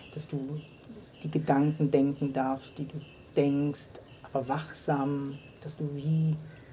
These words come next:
mal fertig denken darfst, also dass der Gedankenstrudel sich wie so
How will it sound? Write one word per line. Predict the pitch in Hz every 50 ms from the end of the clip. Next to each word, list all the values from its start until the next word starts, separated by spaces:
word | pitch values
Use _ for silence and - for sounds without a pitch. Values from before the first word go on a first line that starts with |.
| - - - - - - - - -
mal | 147 143
fertig | 135 - - - 160 156 156 165 180 160 - 160 156 - - -
denken | 165 156 160 160 156 156 156 151 143
darfst, | - 139 143 139 143 143 143 - - -
also | - - -
dass | - 139 - -
der | - 143 -
Gedankenstrudel | - - 143 147 143 143 156 160 156 - 156 151 156 160 - - - - - - - - - - 170 175 175 160 156 147 139
sich | 143 135 - -
wie | 165 151
so | - -